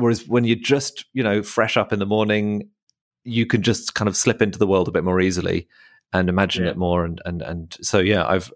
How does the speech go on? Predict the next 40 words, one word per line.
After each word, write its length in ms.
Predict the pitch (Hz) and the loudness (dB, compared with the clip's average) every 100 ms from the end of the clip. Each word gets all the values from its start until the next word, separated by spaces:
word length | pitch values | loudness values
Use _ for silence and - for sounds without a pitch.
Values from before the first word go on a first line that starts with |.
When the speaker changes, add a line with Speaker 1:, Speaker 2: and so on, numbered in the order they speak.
| _ - - | _ -20 -4
Speaker 1:
the, 120 | 110 | -2
both 260 | 92 110 110 | 0 0 0
books 200 | 92 - | -2 0
I 60 | |
wrote, 320 | 87 90 85 - _ _ _ _ _ _ _ _ _ _ _ _ _ - 92 | 2 2 0 -6 _ _ _ _ _ _ _ _ _ _ _ _ _ -16 -2
um, 500 | 95 92 92 92 - _ | 0 2 2 0 -4 _
exclusively 640 | - 110 - 110 92 87 82 | -2 -2 2 2 2 0 0
before 280 | 95 87 | -2 -4
ten 200 | 85 92 | -2 -2
A 120 | 87 87 | 0 0
M, 200 | 87 87 | 0 -6
I'd 160 | - 95 | -6 -4
say. 260 | - 90 - - - - | -2 -2 -4 -20 -14 -6
Speaker 2:
Right. 140 | 226 196 | -6 -2
Speaker 1:
Uh, 300 | 104 143 214 - - 175 - - - | 2 4 2 0 -6 -14 -14 -14 -8
Speaker 2:
<laughs> 100 | 151 | -6
Speaker 1:
<laughs> 400 | 110 - - - | -6 -10 -14 -2
well, 120 | 143 156 | 2 4
and, 160 | 156 | 4
and 200 | 160 156 | 4 2
slowly, 320 | - 185 170 | 4 4 4
you 100 | 107 | 4
know, 120 | 143 104 | 4 2
it 100 | 104 | 2
can 140 | 127 | 0
be, 180 | 127 98 | 2 0
it 80 | 107 | 0
can 120 | 120 | 0
be 60 | |
an 80 | 123 | 2
hour 200 | 110 120 | 4 2
a 40 | 107 | 2
day, 220 | 110 90 | 2 2
or 180 | 90 98 | 2 0
it, 100 | 98 | -2
it 160 | 104 | -2
does, 160 | 113 107 | 0 0
it's 220 | 101 - | -2 0
not 160 | 113 107 | 0 0
a, 160 | 98 | -2